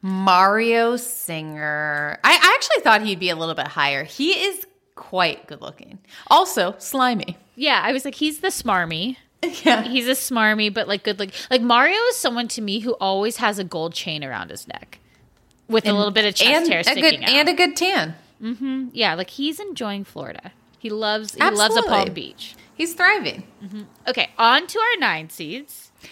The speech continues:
Speaker 1: Ryan Serhant, Million Dollar Listing.
Speaker 2: Mm-hmm. Love a gray-haired daddy at thirty-six, thirty-five. Now,
Speaker 1: I mean,
Speaker 2: look,
Speaker 1: he's been gray for over ten years.
Speaker 2: Um, I saw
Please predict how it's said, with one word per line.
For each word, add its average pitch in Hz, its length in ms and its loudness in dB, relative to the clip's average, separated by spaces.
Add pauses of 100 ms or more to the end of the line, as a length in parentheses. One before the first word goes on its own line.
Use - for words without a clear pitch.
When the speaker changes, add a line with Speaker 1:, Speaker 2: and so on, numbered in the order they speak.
(160)
Speaker 1:
Ryan 190 460 4
Serhant, 208 640 -2
Million 180 300 -4
Dollar 160 220 0
Listing. 190 480 -6 (380)
Speaker 2:
Mm-hmm. 247 420 -6 (400)
Love 233 160 2
a 254 60 0
gray-haired 202 500 0
daddy 190 340 2
at - 140 -4
thirty-six, 196 640 -4
thirty-five. 190 800 -2 (300)
Now, 254 60 4
Speaker 1:
I 240 40 6
mean, 226 100 6
Speaker 2:
look, 233 100 6
Speaker 1:
he's 247 160 2
been 240 260 -8
gray 202 240 0
for 208 180 -2
over 180 200 0
ten 202 240 -4
years. 214 340 -8 (440)
Speaker 2:
Um, 214 240 4 (100)
I 214 340 2
saw 185 600 -2